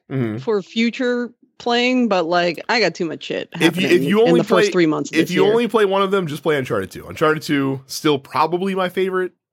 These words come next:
Speaker 1: It's, like, that and four are, like, neck and neck with each other.
Speaker 2: Okay.
Speaker 1: Great deal, though. And then you get Goat Simulator. So if you wanna launch goats, uh, all over the place. And,
Speaker 2: I feel
Speaker 1: and
Speaker 2: like I would probably play Goat Simulator before I played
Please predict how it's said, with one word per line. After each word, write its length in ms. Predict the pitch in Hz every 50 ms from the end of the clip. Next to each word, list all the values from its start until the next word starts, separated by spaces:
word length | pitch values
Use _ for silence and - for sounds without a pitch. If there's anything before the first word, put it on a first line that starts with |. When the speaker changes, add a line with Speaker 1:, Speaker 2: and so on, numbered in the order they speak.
| _ _ -
Speaker 1:
It's, 200 | 123 123 113 - 117
like, 260 | 123 123 131 131 127
that 240 | 151 170 196 208 190
and 160 | 175 160 135
four 400 | - - 165 160 160 156 147 135
are, 280 | 127 113 110 107 101 98 - -
like, 200 | 107 104 98 - _ _ _ -
neck 280 | 98 104 110 107 -
and 120 | 95 90 85
neck 220 | 80 73 - -
with 100 | - 78
each 140 | - - -
other. 200 | - 73 76 - - -
Speaker 2:
Okay. 240 | 285 311 - - - - _ _ _ _ _ 127
Speaker 1:
Great 260 | 110 147 196 208 170
deal, 220 | 156 170 165 151 135
though. 260 | 127 120 120 110 - - - _ _ -
And 140 | 156 180
then 80 | 214 214
you 60 | 208
get 120 | 214 214 147
Goat 180 | 147 190 175 -
Simulator. 480 | - - 127 98 95 87 80 - - -
So 160 | - 165 147
if 80 | 143 143
you 60 | 165
wanna 140 | 185 180 170
launch 420 | 151 147 151 165 170 - - -
goats, 520 | - 143 143 139 123 - - - - - - _ _ _ _ _ _ _ _
uh, 220 | - 113 110 110 110 104
all 200 | 117 127 131 131
over 140 | 127 131 127
the 100 | 117 107
place. 460 | 90 107 95 85 85 - - - - - _ _ _ _ _ _ _ _ _ _ _ _ _
And, 300 | - 104 101 98 98 -
Speaker 2:
I 60 | 226
feel 140 | - 294 311
Speaker 1:
and 180 | 311 311 190
Speaker 2:
like 80 | - -
I 100 | 220 226
would 220 | 226 233 220 -
probably 680 | - - 208 208 202 208 196 202 208 208 196 190 175 - _ _ _ _ _ _ -
play 420 | - - 202 190 185 185 185 175 160 156 _
Goat 260 | - 175 160 - -
Simulator 600 | - - 202 208 202 202 202 202 202 208 208 202
before 420 | 185 175 180 160 - 180 175 165 151
I 80 | 151
played 400 | 156 - - 151 151 143 139 -